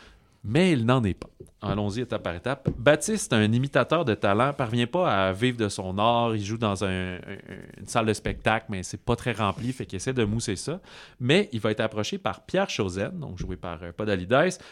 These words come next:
qui est un romancier célèbre, mais très discret, pas ses réseaux sociaux et tout. Mais il arrive pas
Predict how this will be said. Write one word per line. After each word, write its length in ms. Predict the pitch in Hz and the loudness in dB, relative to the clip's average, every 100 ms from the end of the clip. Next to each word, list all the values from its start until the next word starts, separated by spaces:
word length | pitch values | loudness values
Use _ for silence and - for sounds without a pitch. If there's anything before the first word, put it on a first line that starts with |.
| - | -8
qui 100 | - | -2
est 100 | 190 | 2
un 80 | 135 | 4
romancier 460 | 117 117 117 - 180 | 4 2 0 -4 -6
célèbre, 520 | - 107 110 127 135 | 0 2 4 2 0
mais 80 | 101 | -6
très 220 | - 151 | -6 -6
discret, 500 | 123 - - 110 113 | -6 -10 0 0 2
pas 140 | 127 | -2
ses 160 | 131 123 | -2 0
réseaux 240 | 110 110 | 0 0
sociaux 300 | 110 101 139 | -2 -2 0
et 80 | 117 | 0
tout. 200 | - 156 - - - - | 0 -2 -4 -20 -20 -4
Mais 80 | 110 | 2
il 80 | 110 | 4
arrive 240 | 113 113 | 2 2
pas 200 | 196 | 2